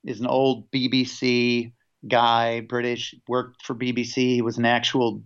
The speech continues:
D J. He's done so many things. He worked with C N N. Um,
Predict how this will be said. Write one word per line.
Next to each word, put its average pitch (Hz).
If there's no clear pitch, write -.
D 135
J. 123
He's 107
done 117
so 139
many 131
things. 120
He 123
worked 117
with -
C 127
N 120
N. 117
Um, 110